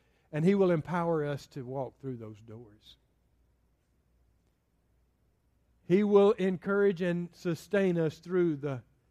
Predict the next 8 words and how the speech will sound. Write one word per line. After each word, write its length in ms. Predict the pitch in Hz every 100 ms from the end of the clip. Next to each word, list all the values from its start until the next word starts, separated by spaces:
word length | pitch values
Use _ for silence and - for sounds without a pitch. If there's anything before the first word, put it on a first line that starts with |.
| _ 127
difficult 480 | 165 156 139 147 -
times 360 | 160 151 135 135
of 100 | 131
life 280 | 139 127 135
when 160 | 143
the 80 | 127
obstacles 720 | 139 156 - 143 - 143 123 - _ _ _ _
and 540 | 135 139 135 127 127